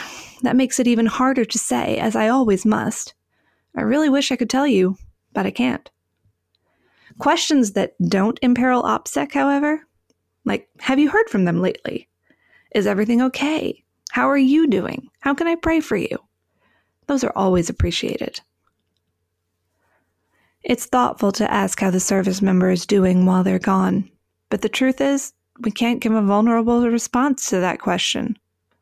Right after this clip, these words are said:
Military spouse. Four,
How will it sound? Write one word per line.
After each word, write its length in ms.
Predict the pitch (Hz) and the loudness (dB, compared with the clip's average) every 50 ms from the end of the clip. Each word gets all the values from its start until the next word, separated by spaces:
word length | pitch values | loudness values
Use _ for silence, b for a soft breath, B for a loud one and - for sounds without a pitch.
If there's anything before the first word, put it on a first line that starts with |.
| _ _ _ _ _ _ _ _ _ _ _ - | _ _ _ _ _ _ _ _ _ _ _ -2
Military 460 | 214 208 196 190 190 - 180 180 180 | 0 0 0 0 0 -2 -2 -2 -2
spouse. 560 | - - - - - - 214 - - - - _ _ _ _ _ _ _ _ _ _ _ _ _ _ _ _ _ _ _ _ _ _ _ _ _ _ _ _ _ _ _ _ _ _ _ _ _ _ _ | -4 -6 -8 -6 -6 -6 -8 -10 -12 -16 -16 _ _ _ _ _ _ _ _ _ _ _ _ _ _ _ _ _ _ _ _ _ _ _ _ _ _ _ _ _ _ _ _ _ _ _ _ _ _ _
Four, 640 | _ - - - 202 196 185 185 180 180 185 - | _ -14 -4 -2 0 2 2 2 0 0 -2 -4